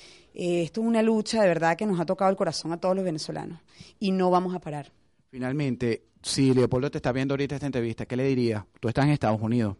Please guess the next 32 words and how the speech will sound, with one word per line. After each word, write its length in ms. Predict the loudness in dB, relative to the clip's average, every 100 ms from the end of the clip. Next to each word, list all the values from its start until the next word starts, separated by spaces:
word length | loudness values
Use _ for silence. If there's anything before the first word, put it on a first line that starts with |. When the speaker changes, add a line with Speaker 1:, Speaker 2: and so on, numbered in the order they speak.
| -10
Speaker 2:
en 140 | -10
el 100 | -8
imperio, 560 | -10 0 0 2 -2 -6
aunque 340 | -8 -4 -4
le 240 | -4 -2 -2
hagan 240 | 0 2
muchas 240 | 2 2 0
críticas, 360 | 0 -2 -2
es 20 |
un 80 | -2
país 160 | 0 0
de 80 | 2
libertades, 520 | 2 0 0 -2 -2 -10 -20 -4
y 100 | -2
él 80 |
preso 320 | -2 -6 -8 -10
en 80 |
una 140 | -8 -6
cárcel. 400 | -6 -6 -6 -8 -16 -20 -2
¿Qué 80 |
le 120 | 2 4
dirías 320 | 4 0 -2
si 80 | -6
él 140 | -8 _ _ _
te 120 | -2
ve 80 | 2
en 80 | 2
este 160 | 0
televisor 300 | -2 -4 -4
en 60 | -8
vivo 140 | -12
directo? 320 | -18 -20 _